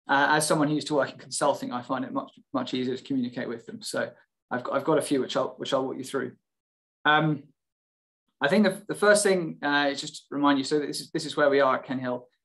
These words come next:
Um, um, the, the, this is where the, the Wild Ken Hill project, I suppose, takes place. Um, we, we began this project for many of the reasons that have been mentioned before,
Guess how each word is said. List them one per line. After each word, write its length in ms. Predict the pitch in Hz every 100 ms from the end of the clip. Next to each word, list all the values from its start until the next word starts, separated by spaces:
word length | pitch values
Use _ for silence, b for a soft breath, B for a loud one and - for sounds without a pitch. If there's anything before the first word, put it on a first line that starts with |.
| _ _ -
Um, 260 | 139 139 131
um, 200 | 135 -
the, 100 | 85 - _ _
the, 200 | 135 131 -
this 140 | 143
is 100 | 131
where 160 | 139 156
the, 160 | 123 - -
the 40 |
Wild 400 | 127 143 147 139 -
Ken 140 | 135
Hill 180 | 135 127
project, 420 | 139 135 120 -
I 60 | 123
suppose, 500 | - 131 120 - _ _ _ -
takes 180 | 131 -
place. 520 | - 127 123 - - _ _
Um, 420 | 131 131 135 131 - _ _ _ _ -
we, 720 | 175 175 175 170 165 160 -
we 220 | 165 170 165
began 680 | 160 170 165 156 143 139 - _ -
this 180 | 135 135
project 520 | - 135 131 123 -
for 140 | - 143
many 220 | 143 139
of 100 | 131
the 120 | 127
reasons 380 | 127 127 123 -
that 120 | -
have 160 | - -
been 140 | 127
mentioned 300 | 123 - -
before, 420 | - - - -